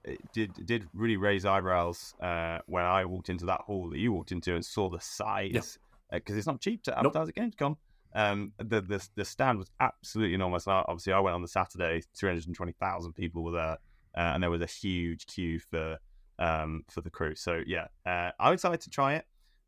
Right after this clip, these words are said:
Speaker 1: Um, we're, you know, we're exploring a lot more kind of, like, entry-level, arcadey, gateway drug style
Speaker 2: Hmm.
Speaker 1: games, uh, at, at Gridfinder now, uh, as well. So I'll be interested to see what the mu-, multiplayer, um, options end up
Speaker 2: Yep.
Speaker 1: being. So there we are. That's our roundup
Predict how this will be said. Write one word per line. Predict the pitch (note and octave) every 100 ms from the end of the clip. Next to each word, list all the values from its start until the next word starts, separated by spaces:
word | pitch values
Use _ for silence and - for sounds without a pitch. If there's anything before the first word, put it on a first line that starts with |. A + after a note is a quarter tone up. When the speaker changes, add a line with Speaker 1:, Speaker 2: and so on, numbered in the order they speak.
| -
Speaker 1:
Um, | A2 G#2+ G#2+ G2+
we're, | C#3+ C#3
you | D#2+ C3+
know, | A2+
we're | A2+
exploring | A#2 - B2 A#2
a |
lot | A#2
more | G2+ A2
kind | G#2+ A2 G#2+
of, |
like, | G2+ F#2+ - -
entry-level, | A#2 A2 G#2+ G2+ G#2
arcadey, | - G#2+ - G#2+ G2 G2
gateway | G#2+ G#2 F2+
drug | G2 G2 G2
style | - G2 A#2+
Speaker 2:
Hmm. |
Speaker 1:
games, | G2 F#2 F2+ F2 -
uh, | E2+ F2 E2+ F2 -
at, | F2+
at | E2+
Gridfinder | G#2 - F2 E2+
now, | E2+ E2+
uh, | D#2 E2
as | - F2
well. | F#2 E2+
So | -
I'll | F2+
be | G2+
interested | G2+ G2
to |
see | -
what | F#2
the | F2+
mu-, | F#2 -
multiplayer, | F#2 - - F2+ F2 F2 - _ _ _ -
um, | E2+ E2+ -
options | - - E2+ E2+
end | F#2+ E2+
up | E2
Speaker 2:
Yep. | G2
Speaker 1:
being. | E2+ - - _ _ _ _ _ - _ _ _
So | - C#3+ D3 F2 - _ _ _ -
there | C3+
we | C#3+
are. | C3
That's | G2+ C3
our | C#3+ C3
roundup | C#3 C#3+ F#2 F#2